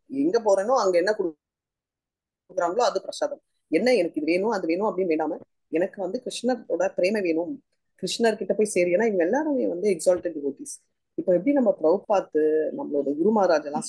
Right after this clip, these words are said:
சொல்றோமோ, அதே மாதிரி ஒரு ஒரு தேவர்கள், பியூர் டிவோட்டீஸ் வந்து டைரக்டா கோலோகத்துல இருக்காங்க. பியூர் டிவோஷனோட கொஞ்சோண்டு, ஆ, கொஞ்சம் கர்மா, இஷ்டம், ஆ, இது இருந்தா அவங்க வந்து டெமிகாட்ஸ் ஆவாங்க. ரைட்?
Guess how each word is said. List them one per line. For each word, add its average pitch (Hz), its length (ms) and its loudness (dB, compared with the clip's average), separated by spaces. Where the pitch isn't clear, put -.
சொல்றோமோ, - 340 -20
அதே 220 280 2
மாதிரி 185 400 -2
ஒரு 165 220 0
ஒரு 247 220 2
தேவர்கள், 165 520 2
பியூர் 220 200 4
டிவோட்டீஸ் 247 340 0
வந்து 226 260 -4
டைரக்டா 170 380 -4
கோலோகத்துல 165 520 -6
இருக்காங்க. 143 420 -14
பியூர் 320 260 6
டிவோஷனோட 269 520 2
கொஞ்சோண்டு, 277 500 4
ஆ, 156 240 -6
கொஞ்சம் 330 840 -2
கர்மா, 208 260 -2
இஷ்டம், - 460 -4
ஆ, 139 220 -2
இது 180 380 -6
இருந்தா 202 420 2
அவங்க 190 220 0
வந்து 190 440 -2
டெமிகாட்ஸ் 160 520 -4
ஆவாங்க. 131 180 -20
ரைட்? 214 300 -4